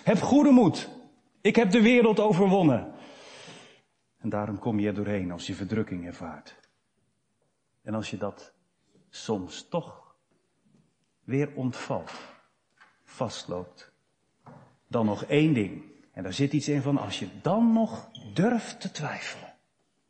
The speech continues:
Als je dan nog slordig durft te leven, ja, zo scherp is het, dan weet ik het ook niet meer. Want dan nog één ding, hè.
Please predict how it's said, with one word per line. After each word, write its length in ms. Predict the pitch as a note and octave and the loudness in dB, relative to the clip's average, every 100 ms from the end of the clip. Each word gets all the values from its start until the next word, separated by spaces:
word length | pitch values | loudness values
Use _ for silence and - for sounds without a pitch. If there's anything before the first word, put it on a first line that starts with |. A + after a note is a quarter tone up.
| _ _ _ _ _ _ _ _ _ - - - | _ _ _ _ _ _ _ _ _ -20 -16 -6
Als 240 | C#3 - | -4 2
je 180 | D3+ A#2+ | 2 2
dan 260 | A#3 B3+ | 4 6
nog 460 | G#3+ C#3 - - - _ _ _ _ - | 6 4 0 -10 -16 _ _ _ _ -12
slordig 580 | - - A#3+ D#4+ D4+ G3 | -6 0 4 4 4 2
durft 320 | C4+ B3+ - | 2 2 0
te 80 | A#3 | 0
leven, 500 | G#3 C#3+ G#2+ - F2+ - _ _ _ | 2 2 0 -4 -10 -12 _ _ _
ja, 420 | - D3+ F#3+ A3+ - | -2 0 0 -4 -4
zo 180 | G#3+ | -4
scherp 360 | G#3+ - G#3+ G#3 | -2 0 0 2
is 140 | F#3 | 0
het, 240 | A2 - - _ - - - _ _ _ - - - - _ _ _ _ - | 0 -8 -18 _ -20 -20 -20 _ _ _ -20 -20 -20 -20 _ _ _ _ 0
dan 120 | D3 | 2
weet 80 | F3 | 4
ik 60 | |
het 100 | E3 | 4
ook 140 | C#3 A#2 | 2 2
niet 100 | G#2 | -2
meer. 240 | F2 D#2+ - _ _ _ _ _ _ _ _ _ _ _ _ _ _ _ _ _ _ _ - | -4 -12 -20 _ _ _ _ _ _ _ _ _ _ _ _ _ _ _ _ _ _ _ -8
Want 240 | G#2 F#2+ | -6 -2
dan 180 | B2+ A2 | 0 0
nog 200 | G#2+ - | -2 0
één 280 | C#3+ C#3+ C3+ | 2 2 2
ding, 260 | C#3 F#2 | 2 0
hè. 200 | F#2 D#3+ | -4 -6